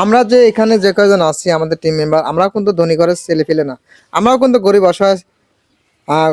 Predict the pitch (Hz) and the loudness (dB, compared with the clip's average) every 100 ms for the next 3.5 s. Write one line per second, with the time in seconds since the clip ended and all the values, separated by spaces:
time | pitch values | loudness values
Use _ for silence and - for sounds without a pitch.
0 | 160 196 214 208 - 233 208 190 180 180 | 0 2 4 2 0 0 2 2 2 2
1 | 190 - 165 123 107 _ _ 190 185 - | 0 -2 -4 -4 -8 _ _ -2 0 0
2 | 175 196 - 190 247 247 214 139 _ 185 | 0 -2 -2 0 2 2 0 -2 _ -10
3 | - 202 202 208 | -4 -4 -2 0